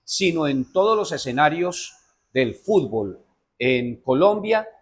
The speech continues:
depende precisamente lo que ocurra a futuro, lo que pase, las decisiones que debamos tomar a futuro, insisto,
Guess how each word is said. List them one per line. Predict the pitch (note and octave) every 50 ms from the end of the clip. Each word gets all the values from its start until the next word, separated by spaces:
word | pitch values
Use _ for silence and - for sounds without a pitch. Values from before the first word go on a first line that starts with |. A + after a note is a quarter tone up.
| _
depende | - - D#3+ C#3+ - - D#3 D3+ D3 D3+ F3 F3+ F3 - _ _
precisamente | F3 D3+ C#3 B2+ - G3 E3 F#3 F3+ F3+ F3+ D3+ B2 - A2 G2+ - -
lo | _ B2+ C#3+ C#3 C#3
que | - B2+
ocurra | - - C#3+ C#3 C3+ C#3+ C#3+ C#3 C3+ - -
a | B2+ A#2+
futuro, | - - A2+ - - C3 A#2 A2 G#2
lo | A2+ A2
que | - - G#2
pase, | - _ F#3 F3 D#3+ - - G#2+ F#2+
las | A2+ C3 B2+ A2+
decisiones | - A#2+ - B2 A2 - F3+ F3+ E3+ D#3 C#3
que | - - A#2
debamos | A2+ A2+ A2+ A#2 B2 C3 - -
tomar | B2 A2 A2 A2+ A2+ A2+ - - _ _ _ _
a | - B2
futuro, | - - A#2 - C#3 C3+ A#2 G#2+ F2 - _
insisto, | B2+ A#2 G#2 - D#3 C3+ - - - F2+ - -